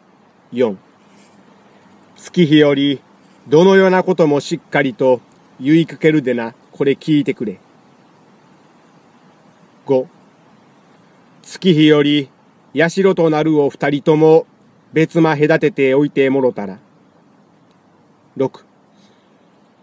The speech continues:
何言うも、それよりしかと請け負うて、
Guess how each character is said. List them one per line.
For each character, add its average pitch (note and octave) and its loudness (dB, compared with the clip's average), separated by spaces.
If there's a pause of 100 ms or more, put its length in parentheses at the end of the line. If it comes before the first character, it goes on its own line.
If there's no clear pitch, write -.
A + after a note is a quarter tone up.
(160)
何 C#3 2
言 E3 4
う D#3+ 2
も、 C#3+ 0 (380)
そ - 0
れ F#3+ 6
よ F3 2
り D#3 -2
し - -14
か F#3 -2
と D3+ 0
請 C#3 -4
け C#3+ 4
負 D3+ 4
う A2+ -14
て、 A#2 -6